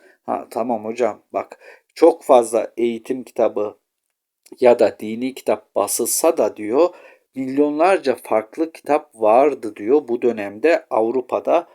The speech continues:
her şeye karşın. Sonra yaşam boyu bir milyon kitap okuyabilmek için. Şurayı şöyle yine kendi içerisinde dört yapayım ben. Başka bir şeye geçecek sanırım.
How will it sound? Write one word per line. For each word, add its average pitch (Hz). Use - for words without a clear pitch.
her 139
şeye 135
karşın. 110
Sonra 185
yaşam 180
boyu 147
bir 156
milyon 156
kitap 156
okuyabilmek 127
için. -
Şurayı 202
şöyle 165
yine 156
kendi 135
içerisinde 123
dört 123
yapayım 107
ben. 139
Başka 135
bir 127
şeye 110
geçecek 107
sanırım. 127